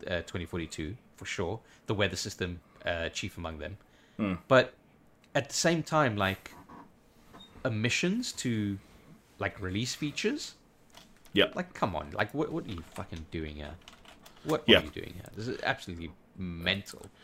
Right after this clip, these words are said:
Speaker 2: It's bonkers. And it, it, it's especially bonkers still when you consider that this is,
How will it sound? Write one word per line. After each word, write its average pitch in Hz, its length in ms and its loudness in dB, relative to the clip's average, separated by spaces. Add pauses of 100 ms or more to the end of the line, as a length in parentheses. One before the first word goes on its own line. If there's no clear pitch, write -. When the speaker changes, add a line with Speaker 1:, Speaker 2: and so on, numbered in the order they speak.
(240)
Speaker 2:
It's 123 140 10
bonkers. 120 500 10
And 143 100 10
it, - 140 4
it, 131 220 6
it's 131 200 6
especially 151 480 6
bonkers 117 360 6
still 110 500 12
when 98 320 8 (260)
you 113 120 8
consider 110 460 8
that 92 400 2 (480)
this 151 300 8
is, 131 240 4